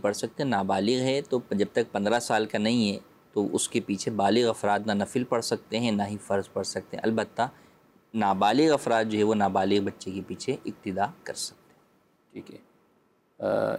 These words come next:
Speaker 2: ایک سوال یہ کہہ رہے ہیں کہ فرض کی پانچ رکعتیں پڑھ لی تو کیا حکم؟
Speaker 1: اگر چوتھی رکعت کے اوپر آپ نے قعدہ کیا تھا اور آپ پھر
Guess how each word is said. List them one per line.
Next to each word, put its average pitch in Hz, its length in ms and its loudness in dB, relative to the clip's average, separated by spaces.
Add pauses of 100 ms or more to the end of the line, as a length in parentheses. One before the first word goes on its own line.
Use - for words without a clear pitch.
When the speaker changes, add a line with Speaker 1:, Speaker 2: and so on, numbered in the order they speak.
Speaker 2:
ایک 131 260 0
سوال 139 380 2
یہ 147 120 4
کہہ 143 160 2
رہے 139 120 2
ہیں 143 120 4
کہ 147 420 4 (640)
فرض 160 280 2
کی 170 100 2
پانچ 160 360 4
رکعتیں 151 340 2
پڑھ 120 200 2
لی 113 140 2
تو 107 120 2
کیا 95 140 0
حکم؟ 101 200 -8 (920)
Speaker 1:
اگر 123 180 0
چوتھی 131 360 2
رکعت 165 320 0
کے 180 60 4
اوپر 139 180 0
آپ 151 200 4
نے 135 160 2
قعدہ 104 320 4 (100)
کیا 117 280 4
تھا 110 240 0 (260)
اور 101 340 4
آپ - 420 2
پھر 110 140 2